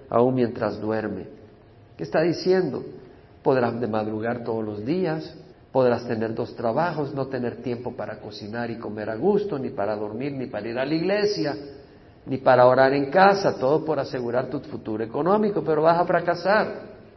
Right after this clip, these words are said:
Si pones a Dios primero, Él proveerá trabajo y te prosperará, supliendo tus necesidades. El Señor dijo, "No os preocupéis diciendo qué comeremos o qué beberemos o con qué nos vestiremos,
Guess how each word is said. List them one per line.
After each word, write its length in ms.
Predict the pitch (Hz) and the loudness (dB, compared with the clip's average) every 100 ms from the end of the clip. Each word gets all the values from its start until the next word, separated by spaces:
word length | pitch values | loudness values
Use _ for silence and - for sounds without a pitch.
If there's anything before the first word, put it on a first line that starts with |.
| - - - | -20 -20 -12
Si 140 | - | -10
pones 280 | - 147 156 | 2 6 8
a 80 | 156 | 8
Dios 180 | 156 | 6
primero, 420 | 156 156 143 185 180 | 4 2 4 6 6
Él 80 | |
proveerá 480 | - 147 131 135 143 | 4 4 6 6 6
trabajo 400 | 143 131 139 147 | 6 6 6 6
y 100 | 156 | 2
te 100 | 135 | -2
prosperará, 760 | 131 131 - 131 131 139 196 214 | -2 -4 -2 -2 0 2 2 0
supliendo 500 | - 110 120 123 127 | -4 -8 -6 -4 -4
tus 160 | 151 | -4
necesidades. 1000 | 143 143 143 143 160 170 233 240 - - - - - - - - - - | -2 -2 -4 -4 -2 0 0 -2 -8 -16 -20 -20 -20 -20 -20 -20 -20 -14
El 60 | |
Señor 240 | - 135 156 | 0 4 6
dijo, 240 | 165 170 | 6 4
"No 140 | 147 190 | 6 4
os 120 | 196 | 4
preocupéis 560 | 196 190 175 202 208 | 2 0 0 2 2
diciendo 340 | 175 185 170 165 | 2 0 0 0
qué 160 | 165 | 0
comeremos 640 | 165 165 160 151 160 165 147 | -2 -2 0 0 0 -2 -2
o 80 | |
qué 80 | 151 | -2
beberemos 560 | 143 143 135 147 143 139 | 0 2 2 0 -2 -4
o 80 | 120 | -4
con 160 | 113 | -4
qué 140 | 117 143 | -4 -4
nos 100 | 123 | -4
vestiremos, 880 | 123 - 113 135 139 113 98 - | -6 -6 -4 0 0 -2 -6 -14